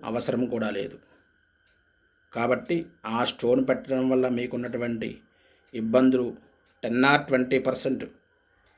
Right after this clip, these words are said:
ఆ యొక్క నక్షత్రాధిపతి, అంటే స్టోన్ ఏదైతే పెడుతు-, పెడుతున్నామో ఆ స్టోన్ అధిపతి ఎవరైతే ఉన్నారో ఆయన మిమ్మల్ని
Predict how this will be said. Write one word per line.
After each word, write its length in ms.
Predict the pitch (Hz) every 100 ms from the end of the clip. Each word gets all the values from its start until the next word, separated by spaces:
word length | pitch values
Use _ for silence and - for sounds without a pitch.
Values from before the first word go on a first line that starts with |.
| _ _ _ _ -
ఆ 100 | 117
యొక్క 260 | 120 113 120
నక్షత్రాధిపతి, 1300 | 113 110 - 160 - 139 135 131 131 127 123 104 - - _ _ - -
అంటే 220 | 120 113
స్టోన్ 460 | 135 - 120 123 143
ఏదైతే 420 | 131 123 131 131
పెడుతు-, 340 | 127 123 - 123
పెడుతున్నామో 680 | 127 117 123 120 127 131 - _ _ _ -
ఆ 160 | 110 117
స్టోన్ 380 | 117 - 123 139
అధిపతి 720 | 113 110 135 139 135 120 - - _ _ -
ఎవరైతే 480 | 107 117 131 127 127
ఉన్నారో 380 | 123 120 123 -
ఆయన 500 | 117 113 117 113 - - _ _ _ _ _ _ _ -
మిమ్మల్ని 500 | 117 113 110 98